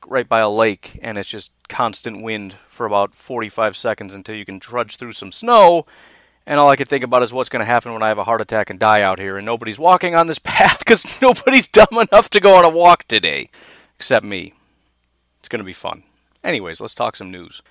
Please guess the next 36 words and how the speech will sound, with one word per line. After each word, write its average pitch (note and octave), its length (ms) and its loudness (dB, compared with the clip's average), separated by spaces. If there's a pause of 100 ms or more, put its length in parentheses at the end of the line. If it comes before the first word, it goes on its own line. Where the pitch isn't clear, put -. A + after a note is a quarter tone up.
(360)
The C#3+ 60 -16
first G#3+ 240 0
bit G3 100 0
of F3 80 -4
news E3 340 -2
is C3+ 220 -6
that C3+ 180 2
the C#3+ 60 -12
Green D#3 220 -8
Bay D3+ 80 0
Packers C#3+ 460 -2
have C3 300 -2
interviewed C3 760 -10
a A#2 240 -6
special C3+ 380 -8
teams F3+ 260 -10
coach. - 320 -2
That's B2+ 180 -4
something B2+ 220 -6
that's A#2 140 -8
been B2+ 160 -14
going A#2 240 -8
very, A#2+ 220 -4
very A2 240 -8
slow. B2+ 440 -2
They're A#2 80 -8
being G#2+ 220 -12
very G#2 200 -8
deliberate. C3+ 420 -6
A D2+ 80 -10
lot A#2+ 260 2
of B2+ 80 -4
people A2 240 -16
are F#2+ 60 -10
very C#3 360 0
upset. A#2+ 400 2